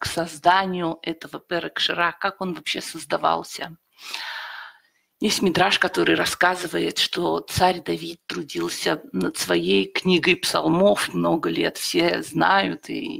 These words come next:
я уверена, читают книги псалмов, книгу псалмов или отдельные псалмы в молитве каждый день. Да.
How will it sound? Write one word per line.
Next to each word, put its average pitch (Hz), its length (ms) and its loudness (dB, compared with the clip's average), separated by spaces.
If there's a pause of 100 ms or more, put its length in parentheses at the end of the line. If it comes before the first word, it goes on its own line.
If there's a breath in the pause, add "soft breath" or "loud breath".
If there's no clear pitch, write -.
я - 160 -6
уверена, - 440 -8
читают - 560 -4
книги 170 320 -8
псалмов, 160 680 0 (220)
книгу - 340 -6
псалмов - 640 -6
или 165 120 -6
отдельные 170 520 -2
псалмы 160 560 4 (360 loud breath)
в 175 100 0
молитве 160 440 2
каждый 180 440 -2
день. 175 420 -2 (680 loud breath)
Да. 196 380 2